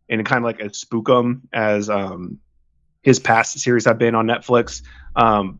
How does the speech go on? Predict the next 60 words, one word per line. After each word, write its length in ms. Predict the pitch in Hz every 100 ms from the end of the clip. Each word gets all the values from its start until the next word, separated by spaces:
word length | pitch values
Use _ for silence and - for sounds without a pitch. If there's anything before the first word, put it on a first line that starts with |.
| -
but 200 | 120 110
he 140 | 127 165
always 160 | 135
just 140 | 107 -
does 160 | 92
a 40 | 92
great 220 | - -
job. 280 | - 53 -
Like, 140 | - 117
all 140 | 127
his 120 | 113
shows 280 | - 92 98
have 100 | 80
just 180 | 92 -
been 220 | 104 - _
aces. 320 | 98 98 101 95
I 60 |
can't, 280 | - 113 110 _ -
all 140 | 123
those 200 | 120 107
ones 200 | 104 98
I, 120 | 95 - -
I 100 | 101
mentioned 280 | 98 95 95
before 300 | - - -
have 100 | -
been 240 | 95 - -
really 360 | 117 104 80
good. 240 | - 90 98
If 60 |
you 60 | 117
haven't 160 | 117 104
watched 260 | 104 104
them 140 | 107 98
and 60 |
you're 100 | 95
looking 200 | 101 101
for 140 | 98 101
some 260 | 98 95 - - - -
kinda 160 | 131 -
Halloween 540 | 113 104 101 101 98
fun, 340 | - 101 98 - - - 185
I 60 |
would 100 | 202
say 180 | - 170
The 180 | - 127
House 240 | 120 139
on 140 | 135 120
Haunted 360 | 127 127 117
Hill 340 | 110 113 123 110
or 340 | 101 98 98
Hill 280 | - 120 120
on 160 | 113 - - _ _ _ _ -
Housing 440 | 107 107 120 104
Haunted. 340 | 101 107 113 113
I 80 |
always 200 | 147 175
forget 200 | 139 127
what 120 | 110 107
the 160 | 104